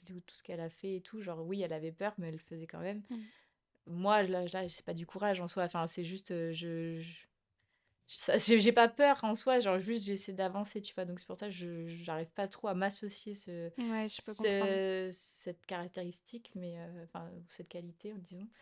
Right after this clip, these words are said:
Speaker 2: Mm.
Speaker 1: Mais, heu, mais, heu, ouais, enfin, en tout cas, j'essaie de, en tout cas, ce que j'essaie de faire, c'est vraiment de faire au mieux pour, heu,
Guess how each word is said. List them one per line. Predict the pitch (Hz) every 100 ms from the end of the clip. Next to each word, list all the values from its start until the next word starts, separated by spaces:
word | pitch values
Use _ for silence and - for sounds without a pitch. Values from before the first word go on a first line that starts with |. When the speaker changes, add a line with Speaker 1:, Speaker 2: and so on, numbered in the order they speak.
| -
Speaker 2:
Mm. | 247 233 -
Speaker 1:
Mais, | 196 190 190 185 180
heu, | 175 175 175 175 170 170 170 165 165 170 170 175 -
mais, | 185 185 180 180 180
heu, |
ouais, | 180 190
enfin, | 190 160 160 160
en | 170
tout | 170 -
cas, | 185
j'essaie | 180 170 180
de, | 175 175
en | -
tout | 190
cas, | 226 254
ce |
que | - 202
j'essaie | 196 196
de | 185
faire, | 208 208
c'est | 175
vraiment | 170 180
de |
faire | 180 170
au | 160
mieux | 165 175
pour, | - 170 165
heu, | 170 - 185